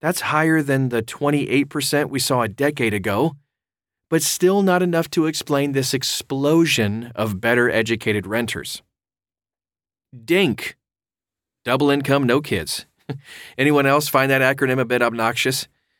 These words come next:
I digress. The greatest growth in renters hasn't come from those squirrely millennials who insist on waiting longer to get married, those kids. Quite the opposite, actually.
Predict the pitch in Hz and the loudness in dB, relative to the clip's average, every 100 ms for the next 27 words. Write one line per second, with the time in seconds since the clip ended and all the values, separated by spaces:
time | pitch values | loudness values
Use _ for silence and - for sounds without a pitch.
0 | _ _ _ _ _ _ _ _ _ _ | _ _ _ _ _ _ _ _ _ _
1 | 131 131 107 92 101 104 - - - - | -2 0 -2 -2 -4 -4 -6 -10 -14 -20
2 | _ _ _ _ _ _ 147 139 175 196 | _ _ _ _ _ _ -2 2 4 4
3 | 190 143 139 151 170 165 127 131 143 156 | 2 2 4 4 4 2 2 0 2 0
4 | 147 127 143 151 - 135 139 143 131 127 | 2 2 2 0 0 -2 0 0 2 2
5 | 127 117 - - - 143 147 143 147 139 | 2 0 -4 -4 2 4 6 6 4 4
6 | 131 127 143 127 107 117 120 113 _ _ | 4 2 2 0 0 -2 -4 -6 _ _
7 | _ 123 117 107 - 139 135 120 98 127 | _ 0 0 -2 -2 0 0 -2 -2 0
8 | 151 156 123 120 127 123 147 151 170 175 | 2 2 2 2 2 2 0 -2 0 2
9 | 170 165 165 - - 135 - 143 143 139 | 2 0 -4 -4 -4 -6 -6 -4 -4 -4
10 | - - _ _ _ _ _ _ _ 214 | -10 -12 _ _ _ _ _ _ _ -6
11 | 214 208 233 160 127 104 113 139 170 185 | -2 -2 -2 -2 -2 0 -2 2 2 2